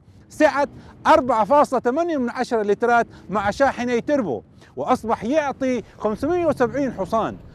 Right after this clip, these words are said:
وأصبح التسارع من صفر إلى مية، آه، كيلومتر في الساعة في خلال أربعة فاصلة واحد من عشرة الثانية، وسرعة قصوى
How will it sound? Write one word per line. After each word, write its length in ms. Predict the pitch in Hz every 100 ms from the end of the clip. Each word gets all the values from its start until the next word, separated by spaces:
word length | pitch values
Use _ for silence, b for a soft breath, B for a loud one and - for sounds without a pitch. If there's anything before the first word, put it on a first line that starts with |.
| B
وأصبح 500 | 127 151 247 - 214
التسارع 720 | 190 - 214 269 294 294 202 143
من 180 | 180
صفر 320 | 185 320 233 208
إلى 340 | 294 320 294
مية، 420 | 262 262 233 233 B B -
آه، 300 | 170 185 190
كيلومتر 520 | 175 294 311 294 240
في 80 | 202
الساعة 400 | 190 269 240 233
في 140 | 185
خلال 400 | 185 233 247 240 B B -
أربعة 400 | 226 311 285 233
فاصلة 400 | 196 277 262 247
واحد 300 | 233 302 247
من 140 | 214 220
عشرة 440 | 226 214 214 220 B B -
الثانية، 580 | 196 - 247 240 165 104 b b
وسرعة 400 | 147 143 359 269
قصوى 480 | - 311 233 220